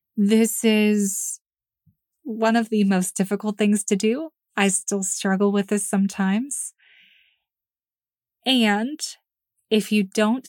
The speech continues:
advocate for them, if you don't set them, you're going to find yourself giving more than what you have. So, the other piece of this,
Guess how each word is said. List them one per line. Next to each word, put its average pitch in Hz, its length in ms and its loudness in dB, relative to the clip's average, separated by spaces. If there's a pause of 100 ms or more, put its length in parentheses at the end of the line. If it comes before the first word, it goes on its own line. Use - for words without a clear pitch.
(120)
advocate 226 540 0
for 208 140 -2
them, 196 220 0
if 196 160 -2
you 208 80 0
don't 202 340 -4
set 196 300 -2
them, 285 280 -4 (920)
you're 214 180 2
going 208 380 2
to 214 120 -2
find 196 380 2
yourself 190 540 -2
giving 196 540 0
more 190 420 2
than 185 260 -2
what - 340 -8 (140)
you 202 160 2
have. 190 420 -8 (840)
So, 208 540 0 (3000)
the 220 300 0
other 262 180 2
piece 233 280 0
of 190 80 0
this, - 520 -8